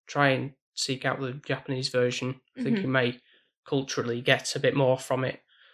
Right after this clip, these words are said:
Speaker 1: Um,
Speaker 2: And
Speaker 1: but
Speaker 2: a bit more better storyline. <laughs>
Speaker 1: Yeah.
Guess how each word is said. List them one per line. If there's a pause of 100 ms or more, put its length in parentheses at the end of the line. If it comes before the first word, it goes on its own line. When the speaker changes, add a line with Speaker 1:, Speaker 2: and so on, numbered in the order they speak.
(360)
Speaker 1:
Um,
Speaker 2:
And
Speaker 1:
but
Speaker 2:
a
bit
more
better
storyline. (320)
<laughs> (1040)
Speaker 1:
Yeah.